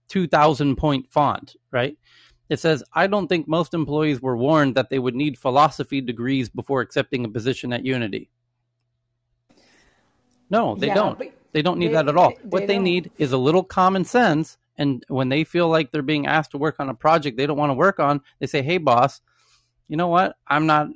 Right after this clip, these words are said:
Speaker 1: I'm not a big fan of, uh, being on this particular project. We have hundreds of other teams on hundreds of other projects, architectural, traffic, city management. Can, maybe I could go work on one of those projects."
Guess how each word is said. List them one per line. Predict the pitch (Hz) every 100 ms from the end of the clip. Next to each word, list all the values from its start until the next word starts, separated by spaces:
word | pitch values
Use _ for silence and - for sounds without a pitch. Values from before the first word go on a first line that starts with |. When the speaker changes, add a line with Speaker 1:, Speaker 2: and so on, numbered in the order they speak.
| -
Speaker 1:
I'm | 151 156
not | 151
a | 135
big | 135 120
fan | - 143 143 139
of, | - 131 123 123 120 - _ _ _ _ _
uh, | 127 120 117
being | 113 139 135
on | 135 131 123 -
this | 127 151
particular | - 147 143 135 123 113
project. | 143 143 127 113 - -
We | 135
have | 131 147 156 123 _ _ -
hundreds | - 175 214 185 180 139
of | 147
other | 151 156 147 151
teams | - 160 151
on | 135 120
hundreds | 143 160 151 131
of | 131
other | 131
projects, | 107 139 123 107 90 - - _ _ -
architectural, | 131 - - 170 - 175 170 160 156 147 _ _ _
traffic, | - 151 151 165 165 -
city | - 135
management. | 123 156 160 - 156 151 - _ _
Can, | - 139
maybe | 151 151
I | 160
could | 156 135
go | 143
work | 143 147
on | 139
one | 135
of | 131
those | 139
projects." | - 139 117 113 113 107 - -